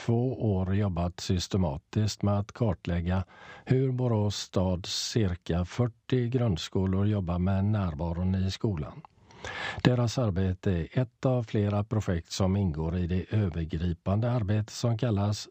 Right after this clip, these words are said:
Socialt hållbart Borås. Bland annat har de stöttat skolorna i hur de arbetar med elevernas närvaro. Det första steget är att ha bra rapportering för att kunna se mönster hos elever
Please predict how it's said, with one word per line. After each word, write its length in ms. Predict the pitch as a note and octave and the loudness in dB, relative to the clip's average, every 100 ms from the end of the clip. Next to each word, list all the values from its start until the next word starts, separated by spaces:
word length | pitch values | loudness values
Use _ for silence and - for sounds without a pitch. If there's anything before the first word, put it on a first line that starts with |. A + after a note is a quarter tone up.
| - | -8
Socialt 840 | - - G#2+ - G#2 G#2+ G#2 A2 | -2 2 2 0 0 0 -2 -4
hållbart 800 | - A#2+ F#2+ F2 F2 F#2 G2 - | -4 0 0 0 0 -2 -4 -4
Borås. 720 | A2+ G2+ D2 - - - - - _ _ _ _ _ - - - - - - - - | -2 0 -2 -6 -8 -8 -8 -14 _ _ _ _ _ -20 -16 -14 -12 -8 -6 -6 2
Bland 260 | - C3 B2+ | 4 4 2
annat 260 | G#2 G2+ | 2 2
har 100 | B2 | 2
de 180 | C3 C3+ | 2 0
stöttat 420 | - D#3 A#2 G2 | 0 -2 0 -2
skolorna 600 | - C3+ G#2+ E2+ F2 F#2 | 0 0 2 2 2 2
i 200 | F#2+ F#2+ - - | 2 0 -2 -2
hur 360 | A#2 A#2 B2+ | 0 2 2
de 240 | A#2+ B2+ C3+ | 0 0 0
arbetar 480 | A2 F#2 F#2+ - | 0 0 -2 0
med 220 | G2 G#2 G#2 | 0 2 2
elevernas 640 | G2 E2 F2+ F#2 F#2+ - | 0 0 -2 0 -2 0
närvaro. 600 | A2 F#2 D2+ C2 - - - _ _ | 0 0 -4 -8 -12 -16 -20 _ _
Det 140 | - D#2+ | -2 0
första 400 | E2+ - F2 E2 | 0 0 0 0
steget 560 | - G2+ F2 F#2 G2 | 0 0 2 0 0
är 160 | G#2+ A2 | 0 2
att 200 | A2 A2 | 0 -2
ha 220 | B2 B2 | -2 0
bra 440 | B2+ A2+ G2+ G2+ G#2 | 0 0 0 0 0
rapportering 800 | G#2 G#2 G#2+ G#2 D#2+ E2 F#2 F2+ | -2 0 0 0 -2 0 -2 0
för 120 | G2 | 0
att 160 | F#2 G2 | 0 0
kunna 300 | G#2 G2 G2+ | 0 0 0
se 240 | - G2 | 0 2
mönster 640 | G#2 F#2 D#2+ - - G#2+ | 2 2 0 -4 -2 0
hos 240 | A2+ G#2+ C3 | 2 2 0
elever 460 | A#2+ G2+ G#2 C3+ | 2 2 0 -2